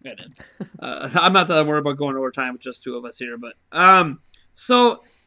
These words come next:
the very first, uh, part of this interview that I wanna talk about is the one that's generated the most, I guess, controversial,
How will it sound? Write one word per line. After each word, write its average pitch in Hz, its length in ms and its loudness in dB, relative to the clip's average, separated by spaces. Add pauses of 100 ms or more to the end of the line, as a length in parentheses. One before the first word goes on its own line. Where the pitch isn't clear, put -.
(240)
the 190 80 0
very 302 180 4
first, 233 340 0
uh, 180 180 2
part 202 300 0
of 185 60 -4
this 175 180 -8
interview 170 280 -4
that 147 100 -2
I 147 60 0
wanna 143 180 -6
talk 131 280 -8
about 135 280 -6
is 160 100 -6
the 190 100 -4
one 220 160 -4
that's 190 160 -10
generated 160 500 -6
the 143 80 -8
most, 156 440 -6 (440)
I 151 60 -6
guess, 160 240 -4
controversial, 151 1040 -6